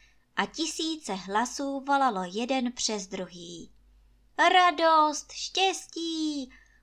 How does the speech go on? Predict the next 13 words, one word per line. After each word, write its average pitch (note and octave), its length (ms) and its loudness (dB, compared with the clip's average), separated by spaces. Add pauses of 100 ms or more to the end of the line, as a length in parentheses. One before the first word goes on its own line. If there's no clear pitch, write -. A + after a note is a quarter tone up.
(120)
konečně F4 600 2
nastala E4+ 480 4
hodina D4+ 600 -2
osvobození!“ C4+ 1500 -2 (1400)
Všechna F#4 460 -2
ta C#4 160 0
zvířata A3+ 720 -2
totiž G3 440 -6
dostala G#3 680 0
opět D4+ 400 -4
svoji D4 400 -4
lidskou G3 640 -6
podobu, G3 600 -2